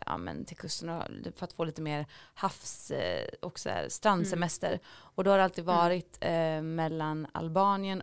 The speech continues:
Speaker 1: och Montenegro. Eh,
Speaker 2: Okej.
Speaker 1: Ulcin som det heter. Ehm,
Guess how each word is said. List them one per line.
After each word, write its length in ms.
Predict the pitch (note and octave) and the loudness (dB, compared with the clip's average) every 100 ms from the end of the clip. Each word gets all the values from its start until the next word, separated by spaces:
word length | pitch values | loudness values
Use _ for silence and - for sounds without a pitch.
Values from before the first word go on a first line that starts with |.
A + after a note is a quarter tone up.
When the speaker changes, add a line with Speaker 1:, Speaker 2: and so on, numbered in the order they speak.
| - | -4
Speaker 1:
och 260 | E3+ - - | -4 -4 -4
Montenegro. 720 | F3 E3 F3 E3+ C3+ - F2+ - - - - - | -2 -2 -2 -2 -2 -2 -4 -4 -12 -20 -20 -4
Eh, 460 | F3+ E3+ E3 D#3+ G3+ | 2 4 4 2 -2
Speaker 2:
Okej. 60 | - | -2
Speaker 1:
Ulcin 460 | F#3+ D#3+ - F#3 F#3 | -2 0 -2 -2 -2
som 360 | F3+ E3+ E3 - | -2 -2 -4 -4
det 120 | F3+ | -2
heter. 440 | E3+ D#3+ F3 G#3+ - - | 0 0 -2 -2 -6 -6
Ehm, 840 | E3+ E3 E3 E3 E3 E3 E3 - | -4 -2 0 -2 -4 -6 -8 -10